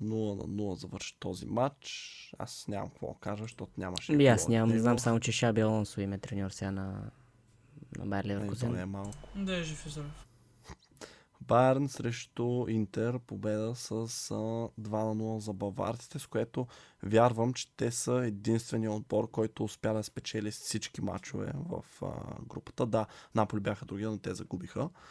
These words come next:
Speaker 1: А, така че отново за поредна година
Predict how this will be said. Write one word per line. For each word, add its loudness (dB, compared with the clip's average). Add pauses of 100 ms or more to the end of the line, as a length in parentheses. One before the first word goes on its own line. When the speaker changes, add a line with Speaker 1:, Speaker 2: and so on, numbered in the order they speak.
(420)
Speaker 1:
А, 2 (120)
така -4
че -2
отново 2
за -2
поредна -2
година -4